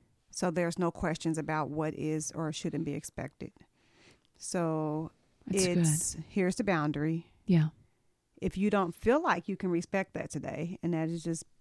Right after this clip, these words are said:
Speaker 1: kind of pretty much the conversation. If you don't feel like you can do it today, that's fine, but it's either this boundary or you can just take a nap. Maybe you're tired.
Speaker 2: That's good.
Speaker 1: So I usually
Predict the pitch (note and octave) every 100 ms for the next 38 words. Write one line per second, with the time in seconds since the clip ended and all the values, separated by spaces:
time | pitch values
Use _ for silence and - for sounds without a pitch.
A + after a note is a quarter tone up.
0 | _ F#3 F3 D#3 - E3+ D#3+ D3+ - E3
1 | F3+ D#3+ E3 D#3+ D3+ D#3+ F3 D4 G4 E4
2 | A#3+ A3+ G#3+ G3 F#3 E3+ F3 D#3 D#3+ F3+
3 | - - A#3 F3 D#3+ D#3 D3 D3 E3 -
4 | F3 F3 E3 D3+ F3 F3 E3 D#3+ D#3+ -
5 | - F3 F3+ F#3+ D#3+ - D3+ C#3+ - -
6 | - - - - - - - - _ -
7 | - - - - - A3+ - - D4 C#4
8 | C#3 - - - - _ _ - G#3+ G3+
9 | G3 G3+ G#3 G3+